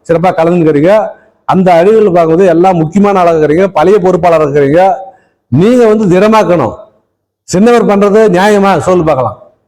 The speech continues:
ஏன்னா, ஏன்னா ஏத்துக்குவாளா? யாரும் ஏத்துக்க மாட்டாங்க. சின்னவர் பண்றது நியாயம் இல்ல. அண்ணா திமுக காரன் ஏத்துக்க மாட்டேன்றான், திமுக காரன் ஏத்துக்க மாட்டான், நம்ம கட்சிக்காரன் ஏத்துக்க மாட்டேன்றான். ஐயா சொன்ன மாதிரி உன்னுடைய அரசியல் முடிவுற்றது.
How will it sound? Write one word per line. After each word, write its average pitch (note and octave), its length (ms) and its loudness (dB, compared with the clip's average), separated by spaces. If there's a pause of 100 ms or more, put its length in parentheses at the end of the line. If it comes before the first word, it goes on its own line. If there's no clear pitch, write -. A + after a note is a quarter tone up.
(500)
ஏன்னா, G#3 260 0
ஏன்னா F#3+ 220 2
ஏத்துக்குவாளா? E3+ 420 2 (360)
யாரும் F#3 420 2
ஏத்துக்க D#3 240 -2
மாட்டாங்க. C3+ 300 -2
சின்னவர் F3+ 400 0
பண்றது F3 160 -2
நியாயம் E3 360 0
இல்ல. C3+ 120 0 (560)
அண்ணா G3 220 0
திமுக G#3 420 0
காரன் G#3+ 220 0
ஏத்துக்க G3+ 220 0
மாட்டேன்றான், G#3 460 0
திமுக G#3+ 360 0
காரன் G#3 200 0
ஏத்துக்க G3 160 -2
மாட்டான், G3+ 240 -2
நம்ம G3+ 160 -2
கட்சிக்காரன் F#3 400 -2
ஏத்துக்க D#3 200 -4
மாட்டேன்றான். C3 380 -6 (840)
ஐயா A3+ 320 0
சொன்ன G3+ 240 0
மாதிரி G3 320 2 (180)
உன்னுடைய G3+ 440 0
அரசியல் A#3+ 580 0 (560)
முடிவுற்றது. F#3+ 580 0